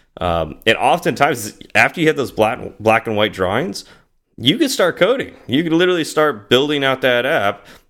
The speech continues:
get the basic components there, and then, and then take a, a, a design swipe with it and add the colors, add the fonts, add, you know, that look and feel that, that you love.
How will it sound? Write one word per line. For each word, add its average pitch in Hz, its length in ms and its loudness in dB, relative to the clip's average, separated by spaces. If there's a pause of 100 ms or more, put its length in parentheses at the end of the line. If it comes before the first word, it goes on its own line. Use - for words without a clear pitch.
(220)
get - 260 -2
the 147 80 0
basic 135 420 -4
components 151 560 -4
there, 87 500 -2 (480)
and 113 240 2
then, 117 500 0 (360)
and 123 160 4
then 208 160 0
take 107 220 -4
a, 95 680 -2
a, 104 60 -2
a 101 40 2
design 92 800 -2
swipe - 560 0
with 92 200 -4
it 82 220 -4 (520)
and 95 500 0
add 92 240 0
the 90 100 -4
colors, 131 400 0
add 87 140 -4
the 78 60 -14
fonts, 120 760 0
add, 98 400 0
you - 80 -4
know, 92 140 0
that 92 180 0
look 92 160 -4
and 87 160 -8
feel 92 240 0
that, 78 240 -8 (240)
that - 240 -8
you 85 80 -4
love. 87 320 -4